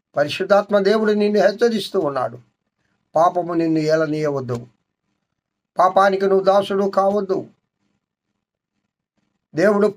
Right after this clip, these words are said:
పాపిని ప్రేమిస్తాడు, పాపాన్ని ద్వేషిస్తాడు.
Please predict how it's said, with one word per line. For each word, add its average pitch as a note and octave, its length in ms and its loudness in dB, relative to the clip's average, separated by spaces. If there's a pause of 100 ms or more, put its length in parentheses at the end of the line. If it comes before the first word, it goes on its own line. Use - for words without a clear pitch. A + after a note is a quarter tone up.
పాపిని A3+ 840 2 (520)
ప్రేమిస్తాడు, G3 760 2
పాపాన్ని G#3 560 2
ద్వేషిస్తాడు. F3 720 -4